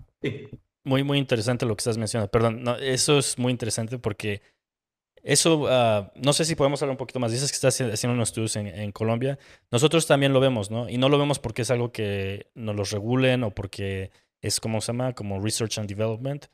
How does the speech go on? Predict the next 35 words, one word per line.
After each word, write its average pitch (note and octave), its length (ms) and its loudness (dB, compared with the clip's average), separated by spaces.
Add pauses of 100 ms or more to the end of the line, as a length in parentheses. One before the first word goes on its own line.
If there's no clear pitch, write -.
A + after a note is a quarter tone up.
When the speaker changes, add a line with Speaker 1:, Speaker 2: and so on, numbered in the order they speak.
(220)
Speaker 2:
pero A2 160 2
porque G#2+ 200 -2
también A2+ 240 0
queremos A#2+ 360 0
saber G#2+ 340 0
cu-, - 160 -20
cuándo A#2+ 260 0
nuestro G#2+ 240 -4
producto, G2+ 460 -4
¿cómo G#2 240 -6
se G#2+ 140 -6
llama? A#2+ 240 -6 (320)
Ya A2 120 0
no A2 60 2
es G#2 100 -2
eficaz, G2 480 -6
¿no? A2 160 -10 (360)
Pero A#2+ 320 6
por C3 120 6
lo B2+ 120 6
que C3 100 0
yo C#3 80 4
he E3 60 8
visto, D3 280 0
y A#2 60 0
tú - 100 -8
me C#3 100 4
puedes B2+ 200 2
decir A2+ 220 -2
si A2+ 100 -6
tienes A#2 240 -4
algún, A2 260 -2
algo A2+ 200 0
de G#2 60 -4
información, G#2 600 -4